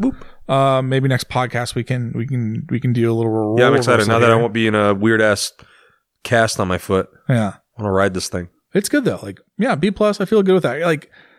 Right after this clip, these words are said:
Speaker 2: it's annoying how low it is and, like, the, the angles. There's some stupid things with, like, just, like, detail stuff.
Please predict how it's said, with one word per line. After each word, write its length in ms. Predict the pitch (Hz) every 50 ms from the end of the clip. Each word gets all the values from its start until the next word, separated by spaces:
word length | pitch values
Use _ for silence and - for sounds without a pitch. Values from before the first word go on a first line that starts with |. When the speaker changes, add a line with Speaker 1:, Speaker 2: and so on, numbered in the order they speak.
| _ _ _ -
Speaker 2:
it's 140 | 156 139 -
annoying 720 | 160 160 165 175 190 196 202 208 214 214 214 214 220 208 185
how 120 | - 202 196
low 240 | 190 190 185 180
it 60 | 180 180
is 260 | 180 185 185 180 170
and, 200 | 165 160 151 147
like, 140 | 147 147 -
the, 260 | - 147 139 143 143
the 240 | 139 143 139 135 139 -
angles. 680 | 156 151 151 151 156 156 156 160 160 - - - - - -
There's 160 | 147 143 135
some 140 | - 143 127
stupid 360 | - - 175 180 156 151 143
things 320 | - 151 151 151 135 123 -
with, 440 | 143 135 127 - - - - - - - - _ -
like, 160 | 135 123 -
just, 400 | - - 139 127 - - - - _ -
like, 220 | - - 117 104 - _ _ _ _ _ _
detail 340 | - 139 139 - - 135 127
stuff. 520 | - - - 139 135 127 - - - _